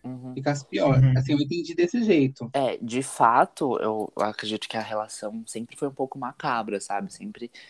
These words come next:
Speaker 1: já tinha, porque pe-, pelo que ela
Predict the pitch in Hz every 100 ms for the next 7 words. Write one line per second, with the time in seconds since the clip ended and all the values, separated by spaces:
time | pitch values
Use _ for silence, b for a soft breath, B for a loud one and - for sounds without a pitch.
0 | B - 113 113 - 113 113 110 110 110
1 | 104 98 98 - 110 123 - 120 117 -
2 | 110 107 117 110